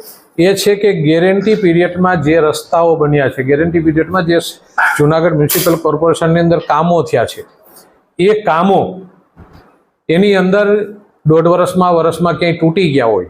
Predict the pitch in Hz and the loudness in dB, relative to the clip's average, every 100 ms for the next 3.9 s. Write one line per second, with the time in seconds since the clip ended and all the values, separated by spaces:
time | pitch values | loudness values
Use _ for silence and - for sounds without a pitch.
0 | _ _ _ - 170 190 202 202 226 226 | _ _ _ -2 0 2 2 0 0 0
1 | 170 160 208 220 185 190 185 160 190 190 | 0 0 0 2 0 0 0 0 0 0
2 | 190 190 - _ _ - 156 185 190 180 | 0 -4 -14 _ _ -2 0 0 0 0
3 | 170 175 190 180 175 180 202 170 | 0 0 0 0 0 0 0 0